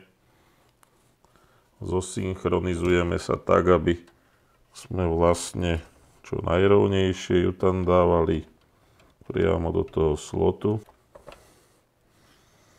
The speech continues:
No, vlastne jemným zatlačením nám tam zapadne a už nám tam drží. Teraz už zostáva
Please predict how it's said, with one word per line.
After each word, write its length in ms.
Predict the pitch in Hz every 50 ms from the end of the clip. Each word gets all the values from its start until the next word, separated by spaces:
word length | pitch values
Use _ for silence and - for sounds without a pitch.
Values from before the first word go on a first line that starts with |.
| _ _ - - - _ _ _ _ _ - - - 123 120 -
No, 320 | - 92 85 82 85 85
vlastne 640 | 82 85 87 85 - - - 85 85 85 82 78 - _ _ -
jemným 480 | - - 95 98 95 92 87 85 85 85
zatlačením 1040 | 80 90 92 98 - - 107 95 90 - - - - 87 82 87 85 80 78 80 80 - _ _ _ _ _ _ _ _ - _ _ _ _
nám 320 | - 80 82 85 82 76
tam 240 | - - 73 73 73
zapadne 800 | 76 82 87 87 - - 95 87 85 87 85 82 82 78 78 - - -
a 160 | - - 76
už 160 | 73 73 80
nám 240 | 85 80 76 76 85
tam 240 | 87 90 78 76 78
drží. 320 | - - 76 76 - - - - _ _ _ _ _ _ - - - - _ _ _ - - - -
Teraz 320 | - 98 101 101 101 98 87
už 160 | 85 80 78
zostáva 720 | 78 92 95 - - - - 92 85 85 82 82 82 78